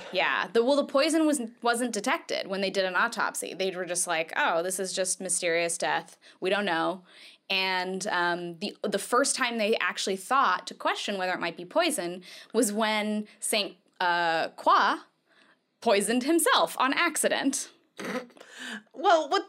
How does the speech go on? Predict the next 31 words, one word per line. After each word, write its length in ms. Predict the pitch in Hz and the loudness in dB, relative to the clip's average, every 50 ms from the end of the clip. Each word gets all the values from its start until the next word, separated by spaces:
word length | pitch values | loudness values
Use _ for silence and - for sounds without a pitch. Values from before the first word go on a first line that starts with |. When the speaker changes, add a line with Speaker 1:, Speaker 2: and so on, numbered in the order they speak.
| _ - | _ -10
Speaker 2:
they, 280 | 247 247 339 277 - - - | -2 0 0 0 0 -4 0
they 120 | 311 330 330 | 2 2 4
couldn't 300 | 339 339 339 330 277 226 | 4 2 2 2 -2 0
put 160 | - 262 277 | 0 2 2
it 240 | 254 - - - - | 2 0 -2 -4 -2
two 160 | - 277 269 | 0 2 4
and 140 | 269 254 240 | 4 2 2
two 140 | 247 262 254 | 2 2 2
together. 420 | 240 202 196 220 220 208 185 175 170 | 2 2 4 6 6 6 6 6 6
Like, 220 | 165 165 170 165 | 6 4 4 2
he 160 | - 233 285 349 | 2 2 4 6
was 180 | 349 349 285 | 4 4 4
in 140 | 339 320 285 | 4 2 2
jail. 460 | 202 220 226 214 180 165 147 139 139 | 4 4 4 4 4 4 2 2 -2
Now 260 | 143 185 214 254 285 | 0 2 2 4 4
he's 220 | 262 277 285 226 190 | 4 2 2 2 2
out. 520 | 190 202 202 165 139 - - - - - - - - _ _ _ _ _ | 2 2 4 2 2 0 -4 -8 -10 -10 -10 -16 -20 _ _ _ _ _
He 200 | - - 240 294 | -4 0 2 2
was 140 | 311 294 269 | 2 2 2
in 120 | 294 254 | 2 2
jail 220 | 196 240 254 269 | 2 4 4 4
with 100 | 262 226 208 | 4 2 2
a 40 | 196 | 0
master 360 | 202 208 214 214 214 - 220 | 0 0 0 -2 0 -2 -2
poisoner. 640 | - - 208 208 208 196 180 165 147 139 139 135 - _ _ _ - | 0 0 0 2 2 0 -2 -4 -6 -6 -6 -8 -12 _ _ _ -6
Speaker 1:
Nope. 280 | 254 269 285 277 - _ _ _ _ _ - | -2 -2 -2 -2 -4 _ _ _ _ _ -4
They 100 | 190 180 | -4 -2
never 320 | 190 202 208 233 226 226 | -2 -2 -2 0 0 -2
put 160 | 220 - 226 | -2 0 -4
it 100 | 202 - | -4 -4
together. 480 | - 190 175 160 156 151 147 156 170 170 | -4 -4 -2 -2 0 0 0 -2 -2 -4